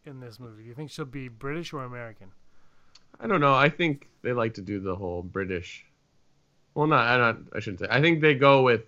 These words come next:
Speaker 2: what, what do you actually speak, and typically that's how it works.
Speaker 1: But
Speaker 2: I'm
Speaker 1: not
Speaker 2: trying
Speaker 1: Boyega.
Speaker 2: Oh yeah, fair, fair enough. Yeah, Boyega doesn't do it. Who else doesn't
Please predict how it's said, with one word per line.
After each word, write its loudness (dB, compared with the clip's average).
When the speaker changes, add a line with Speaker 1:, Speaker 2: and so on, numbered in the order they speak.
Speaker 2:
what, 2
what 2
do 0
you 4
actually 2
speak, -10
and -10
typically -10
that's -10
how -8
it -10
works. -12
Speaker 1:
But 0
Speaker 2:
I'm -4
Speaker 1:
not -2
Speaker 2:
trying 0
Speaker 1:
Boyega. -6
Speaker 2:
Oh 6
yeah, 2
fair, 0
fair 0
enough. -4
Yeah, -4
Boyega -8
doesn't -14
do -14
it. -14
Who -8
else -12
doesn't -14